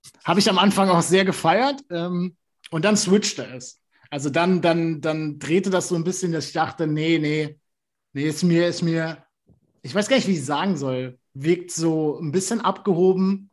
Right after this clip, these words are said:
äh, hat so was von, du hast die Weisheit mit Löffeln gefressen, äh, und ich hab mich so ein bisschen von distanziert, mir die, die Storys anzugucken. Und dann dachte ich aber, okay, ähm,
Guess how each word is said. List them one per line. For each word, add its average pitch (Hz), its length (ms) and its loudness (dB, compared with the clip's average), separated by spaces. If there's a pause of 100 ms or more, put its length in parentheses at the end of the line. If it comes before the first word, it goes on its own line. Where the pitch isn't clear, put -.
(760)
äh, 147 160 -8
hat 170 220 -6
so 170 240 -2
was 170 200 0
von, 170 640 -4 (340)
du 156 260 -6
hast 185 140 -2
die 170 120 -4
Weisheit 160 360 -2
mit 143 160 -6
Löffeln 156 320 0
gefressen, 196 760 -4 (460)
äh, 147 160 -6
und 151 160 -2
ich 143 120 -4
hab 170 80 -4
mich 175 100 -4
so 165 60 -2
ein 165 80 0
bisschen 180 260 -2
von 170 180 -2
distanziert, 165 600 -4
mir 160 100 -4
die, 151 300 -4
die 143 240 -6
Storys 139 420 -4
anzugucken. 117 600 -10 (440)
Und 127 80 -8
dann 147 140 -6
dachte 170 180 -2
ich 175 140 -2
aber, 156 180 0
okay, 208 560 2 (420)
ähm, 151 680 -4